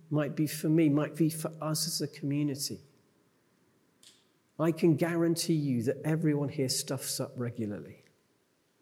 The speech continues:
I reckon we've all stuffed up seriously some time or other.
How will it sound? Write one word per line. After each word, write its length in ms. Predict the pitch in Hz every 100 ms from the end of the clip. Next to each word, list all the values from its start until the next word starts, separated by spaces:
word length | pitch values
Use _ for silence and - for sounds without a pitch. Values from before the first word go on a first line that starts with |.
| _ _ _ _ _ _ _ _ _ _ _
I 100 | 135
reckon 400 | 143 160 156 170
we've 160 | 147 139
all 320 | 156 170 170
stuffed 540 | 156 - - 151 - -
up 120 | -
seriously 760 | - - 160 165 160 151 -
some 320 | 120 - 139 131
time 360 | - 135 123
or 140 | 120 117
other. 240 | 110 82